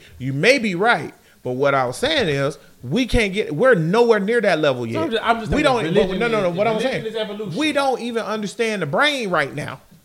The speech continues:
Speaker 1: We understand less than one percent of the universe. So as I understand, if we understood one percent of the universe, we would be looking at things totally different.
Speaker 2: Damn, I had a reason why I
Speaker 1: Uh,
Speaker 2: brought that up.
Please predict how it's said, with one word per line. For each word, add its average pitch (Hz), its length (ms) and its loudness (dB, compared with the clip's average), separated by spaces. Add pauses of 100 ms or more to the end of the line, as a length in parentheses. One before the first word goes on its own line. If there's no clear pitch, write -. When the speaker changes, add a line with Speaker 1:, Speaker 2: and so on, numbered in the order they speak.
(280)
Speaker 1:
We 233 240 0
understand 220 640 0
less 226 200 0
than 214 180 0
one 190 180 0
percent 196 320 -4
of 165 80 -6
the 147 80 -4
universe. 160 500 -2 (160)
So 208 200 -4
as 240 280 0
I 214 260 0
understand, 220 380 -4 (220)
if 175 140 2
we 240 220 -4
understood 247 680 0
one 415 300 2
percent 190 520 -2
of 156 140 0
the 147 80 -6
universe, 139 480 -4 (320)
we 226 240 2
would 262 200 2
be 220 120 -4
looking 226 240 0
at 190 180 -2
things 175 220 -6
totally 160 340 -2
different. 127 360 -8 (420)
Speaker 2:
Damn, 87 320 -20
I - 20 -20 (100)
had 95 140 -20
a 82 40 -20 (140)
reason 101 260 -20 (100)
why 101 100 -20 (100)
I - 40 -4
Speaker 1:
Uh, - 160 -10
Speaker 2:
brought 107 220 -18
that - 360 -20
up. - 80 -20